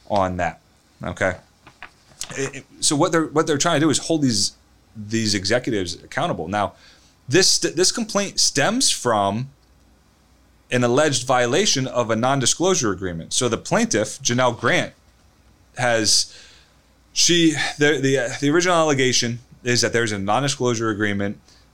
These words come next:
that she was sexually harassed by McMahon, forced to do,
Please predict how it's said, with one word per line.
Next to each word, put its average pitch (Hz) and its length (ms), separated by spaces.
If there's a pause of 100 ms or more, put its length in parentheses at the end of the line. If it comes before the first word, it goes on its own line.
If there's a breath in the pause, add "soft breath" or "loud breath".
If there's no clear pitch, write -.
(100)
that 101 560 (380)
she - 160
was 104 120
sexually 123 360
harassed 117 340
by 107 140
McMahon, 101 460
forced 113 440
to 107 80
do, 104 480